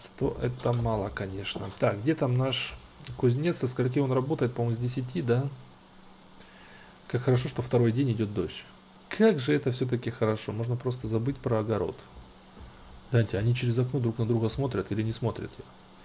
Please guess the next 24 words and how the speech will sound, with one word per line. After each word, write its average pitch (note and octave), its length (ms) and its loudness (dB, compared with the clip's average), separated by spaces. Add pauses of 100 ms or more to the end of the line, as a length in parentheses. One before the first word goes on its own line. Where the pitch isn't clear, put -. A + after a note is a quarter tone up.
(520)
Так, - 240 2
привет. D#3+ 420 6 (500)
А, C#3 400 4
собственно, B2 840 2
собственно, A#2+ 520 -2
смотри. B2 520 0 (720)
Бе-, A#2+ 220 -2 (120)
вот A#2+ 360 2
что. - 240 -4 (480)
This C3+ 260 -4
is C3 160 -4
I B2 80 4
can C3 320 -2
do. B2+ 320 4
Please C3 340 0 (200)
come C3 420 2
back D#3 360 6 (100)
in E3+ 240 2
three F3+ 320 4
days. F#3+ 460 2 (180)
In G#2+ 120 -8
three C#3+ 260 -4
days? F#3+ 500 0 (1300)
А, C3 640 2